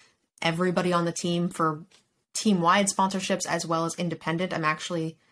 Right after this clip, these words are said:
I basically act as their manager for thirty-three content creators, which is kind of a lot. Um, so I'm just trying to get through the hurdle of getting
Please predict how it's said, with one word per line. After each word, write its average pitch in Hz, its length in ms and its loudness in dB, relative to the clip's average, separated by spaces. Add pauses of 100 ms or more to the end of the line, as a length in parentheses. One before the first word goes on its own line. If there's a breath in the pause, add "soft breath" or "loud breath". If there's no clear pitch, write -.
(440)
I 175 100 -2
basically 208 320 2
act 165 240 2
as 175 100 -2
their 160 140 0
manager 165 500 0
for 175 140 -4
thirty-three 175 640 -2
content 175 400 -2
creators, 202 340 0
which 180 140 -4
is 165 180 -4 (220)
kind 156 260 -4
of 156 60 -4
a 160 40 -2
lot. 160 400 0 (500 soft breath)
Um, 165 420 2 (380)
so - 120 2
I'm 247 120 6
just 254 200 4
trying 294 140 4
to 247 60 4
get 202 160 2
through 208 120 2
the - 80 2
hurdle 180 340 2
of 165 220 0 (260)
getting 180 380 2